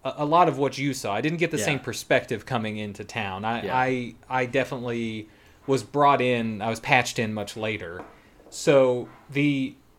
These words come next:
Speaker 1: the violence is surprising for such a small town. Uh,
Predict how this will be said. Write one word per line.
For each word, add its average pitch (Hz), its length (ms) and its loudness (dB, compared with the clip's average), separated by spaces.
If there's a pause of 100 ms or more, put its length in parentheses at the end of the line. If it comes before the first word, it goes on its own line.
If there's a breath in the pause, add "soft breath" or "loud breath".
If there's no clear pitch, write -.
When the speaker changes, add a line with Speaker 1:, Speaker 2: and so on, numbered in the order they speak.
(200)
Speaker 1:
the 127 180 -4
violence 127 1000 0
is 113 480 -6 (280)
surprising 131 720 4
for 107 160 -10
such - 240 -4
a 110 60 -10
small 113 320 -4
town. 90 460 -4 (1120)
Uh, 143 180 2